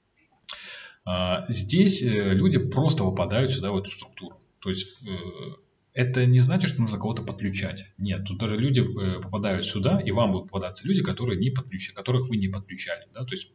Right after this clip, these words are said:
по очереди, по порядочку. Да? Вот как одна ячеечка, пять ячеечек, двадцать пять ячеечек.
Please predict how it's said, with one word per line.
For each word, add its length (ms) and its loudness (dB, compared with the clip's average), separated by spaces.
по 180 2
очереди, 440 0
по 120 -2
порядочку. 540 0
Да? 100 -6
Вот 140 -6
как 160 -14
одна 260 0
ячеечка, 720 0
пять 240 -2
ячеечек, 560 0
двадцать 220 -4
пять 180 -4
ячеечек. 520 0